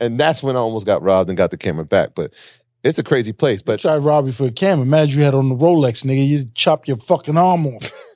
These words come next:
Speaker 2: Like,
Speaker 1: Different time.
Speaker 2: like them, them,
Speaker 1: Yeah, it's,
Speaker 2: them
Speaker 1: it's different.
Speaker 2: It's the city of God for real.
Speaker 1: Yeah.
Speaker 2: But we didn't know that.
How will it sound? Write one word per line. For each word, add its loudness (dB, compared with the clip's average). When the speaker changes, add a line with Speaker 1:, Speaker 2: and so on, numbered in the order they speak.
Speaker 2:
Like, 0
Speaker 1:
Different -2
time. -2
Speaker 2:
like -2
them, 0
them, 2
Speaker 1:
Yeah, 4
it's, 0
Speaker 2:
them -8
Speaker 1:
it's -2
different. -2
Speaker 2:
It's 0
the 0
city 2
of 0
God 2
for -8
real. 2
Speaker 1:
Yeah. -2
Speaker 2:
But 0
we 2
didn't 2
know 4
that. -2